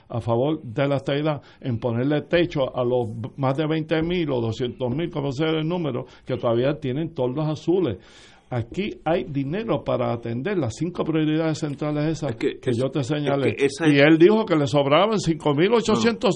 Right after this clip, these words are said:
Speaker 2: No.
Speaker 1: son de los, este, millones esos, no son siete, porque hay mil, mil trescientos que están,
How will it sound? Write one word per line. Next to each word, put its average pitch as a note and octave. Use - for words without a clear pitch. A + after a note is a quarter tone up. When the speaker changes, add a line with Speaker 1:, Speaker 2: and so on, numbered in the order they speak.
Speaker 2:
No. -
Speaker 1:
son F#3
de F#3+
los, F#3+
este, C#3+
millones F3
esos, F#3+
no C#3+
son F3+
siete, F3
porque A#2+
hay C3+
mil, E3+
mil D3
trescientos E3
que A#2
están, C#3+